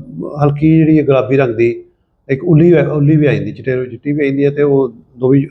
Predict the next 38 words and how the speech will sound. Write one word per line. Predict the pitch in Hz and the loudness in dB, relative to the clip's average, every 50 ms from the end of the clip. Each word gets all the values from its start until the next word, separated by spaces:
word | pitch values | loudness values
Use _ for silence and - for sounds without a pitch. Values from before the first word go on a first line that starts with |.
| - 143 | -8 -8
ਐਡਵਾਂਸ | 131 131 131 131 135 135 | -4 -2 0 0 0 0
ਸਟੇਜ | - 160 160 156 | 0 0 0 0
ਚਿੱਟੀ | 147 - - - _ - 175 | 0 -2 -6 -16 _ -2 2
ਹੋ | 190 | 2
ਜਾਂਦੀ | 185 156 147 160 | 2 2 2 0
ਆ, | 165 | 0
ਮੁੜ | 160 - - - _ _ - 139 | 0 -4 -10 -20 _ _ -18 -10
ਕੇ | 135 165 | -4 -2
ਹਲਕੀ, | 156 151 123 113 127 | -2 -2 -2 -4 -6
ਹਲਕੀ | 143 135 127 117 113 110 | -6 -6 -8 -10 -8 -8
ਗੁਲਾਬੀ | 113 107 101 98 107 | -6 -6 -6 -6 -6
ਹੁੰਦੀ | 107 98 95 90 | -8 -8 -10 -14
ਆ। | 87 87 _ _ _ _ _ _ _ _ _ _ _ _ _ _ | -16 -16 _ _ _ _ _ _ _ _ _ _ _ _ _ _
ਸੋ | - 190 175 | 0 0 2
ਇਹ | 170 202 214 220 | 2 4 4 4
ਜਿਹੜੇ | 214 202 214 202 | 4 4 2 2
ਆ | 202 | 2
ਤੁਹਾਡੇ | - - 180 156 151 | 2 0 0 0 0
ਬੜੀ | 139 143 151 151 | 0 2 0 2
ਨਿਸ਼ਾਨੀਆਂ | 151 139 135 139 131 131 139 135 | 0 0 -2 -4 -4 -2 -4 -4
ਪੱਕੀਆਂ | 123 117 - 151 139 | -6 -8 -8 -6 -6
ਹੁੰਦੀਆਂ | 117 107 107 101 | -6 -6 -8 -8
ਨੇ। | 107 | -4
ਜੇ | 110 143 165 180 | -2 0 2 2
ਮੰਨ | 180 170 165 175 | 2 4 4 4
ਲਓ | 185 185 185 185 180 - - - _ _ _ _ _ _ _ _ _ _ _ _ - 131 | 4 4 2 2 0 -2 -8 -20 _ _ _ _ _ _ _ _ _ _ _ _ -8 -2
ਬੂਟੇ | 135 139 143 170 | 0 0 2 2
ਜਿਹੜੇ | 160 151 160 | 4 4 4
ਵਿੱਚ | 151 151 131 120 | 4 2 2 0
ਰਹਿ | 120 117 127 | 0 -2 0
ਗਏ, | 127 139 113 - - - _ _ _ _ _ _ _ _ _ _ _ _ _ _ _ _ _ - - | 0 0 -2 -2 -6 -14 _ _ _ _ _ _ _ _ _ _ _ _ _ _ _ _ _ -8 -2
ਮੁੜ | 131 143 139 143 | 0 2 2 2
ਕੇ | 160 175 | 2 2
ਜਦੋਂ | 170 165 160 170 170 165 165 | 2 2 2 2 2 2 2
ਬੂਟੇ | 147 143 143 143 165 160 | 0 0 -2 0 2 2
ਜਿਹੜੇ | 156 147 156 151 | 2 2 2 0
ਤੁਹਾਡੇ | 165 151 139 | 0 0 0
ਨਿਸਰਨਗੇ, | 135 135 135 - 143 143 143 120 - 95 - | 0 0 -2 -2 -4 -4 -4 -4 -6 -10 -20